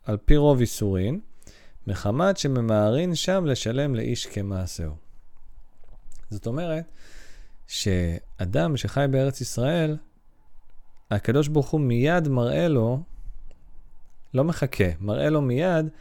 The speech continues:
על מה הוא צריך לעשות תשובה, ועל מה הוא צריך לתקן. הבעיה שרובנו חיים בעולם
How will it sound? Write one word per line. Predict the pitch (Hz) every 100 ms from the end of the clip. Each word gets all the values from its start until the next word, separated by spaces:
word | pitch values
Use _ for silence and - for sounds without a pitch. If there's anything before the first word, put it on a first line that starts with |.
| - - - -
על | 107 101
מה | 139
הוא | 135
צריך | 123 117
לעשות | 110 113
תשובה, | - 104 90 85 - - - - - - - - 110
ועל | 104 107 104
מה | 131
הוא |
צריך | 135 127
לתקן. | - 104 90 82 82 - - - - -
הבעיה | - 92 95 120 170 160
שרובנו | 151 104 95 95 127 151 131
חיים | - 110 131 131
בעולם | 113 104 117 143 131 131